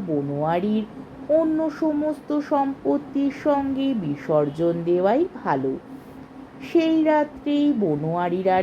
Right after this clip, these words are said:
দেখা নাই। কেবল সে এক ছত্র চিঠি লিখিয়া গেছে যে সে চাকরি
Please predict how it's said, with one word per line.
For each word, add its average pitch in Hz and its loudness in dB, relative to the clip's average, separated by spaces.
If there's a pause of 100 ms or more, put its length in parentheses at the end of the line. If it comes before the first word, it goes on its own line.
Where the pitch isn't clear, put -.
দেখা 202 2
নাই। 180 -2 (600)
কেবল 320 6 (120)
সে 311 -2
এক 294 4 (120)
ছত্র 294 0
চিঠি 170 -8
লিখিয়া 254 0
গেছে 208 2
যে 254 -4 (500)
সে 147 2
চাকরি 175 0